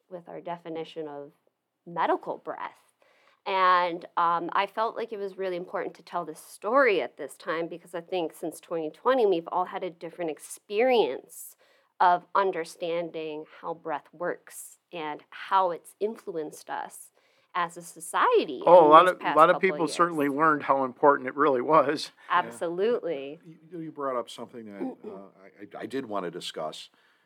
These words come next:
Speaker 3: um, and that, that is, now, of course, the world changed, uh, with, with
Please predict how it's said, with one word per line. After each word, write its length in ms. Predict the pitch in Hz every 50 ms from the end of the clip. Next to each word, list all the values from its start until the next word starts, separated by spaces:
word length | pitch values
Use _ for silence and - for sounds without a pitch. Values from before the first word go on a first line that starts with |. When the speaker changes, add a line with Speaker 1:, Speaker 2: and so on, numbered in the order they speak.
| _ _ _ _ -
Speaker 3:
um, 440 | 98 98 95 92 92 90 90 85 _ _ _ _ _ _ _ _ _
and 160 | - 123 120 127
that, 280 | 143 151 151 151 _
that 180 | - 147 156 151
is, 240 | 139 127 - - 139
now, 180 | 117 110 117
of 100 | 123 - -
course, 240 | - 190 143 -
the 80 | - 113
world 380 | 110 113 139 147 127 107 98 -
changed, 720 | - - - 117 107 104 101 98 95 90 87 - - - _ - 87
uh, 220 | 82 80 80 82
with, 340 | 82 85 90 85 82 85 - _ _ _ _ _ _
with 240 | 104 98 92 - _